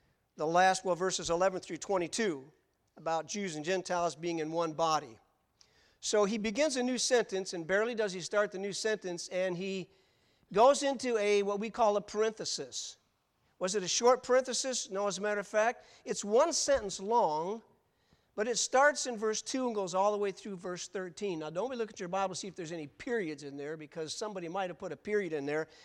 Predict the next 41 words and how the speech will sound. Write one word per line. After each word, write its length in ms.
but 100
that 220
is 160
not 280
a 60
Greek 400
period. 320
That's 220
an 80
English 420
period, 380
okay? 340
But 80
from 200
verses 400
two 320
all 180
the 100
way 200
through 240
thirteen, 840
you 140
have 500
one 540
long 360
sentence, 720
and 120
then 100
in 80
verse 240
fourteen, 800
he 140
picks 320
up 160
where 140
he 60
left 280
off 220
in 100
verse 300
one. 260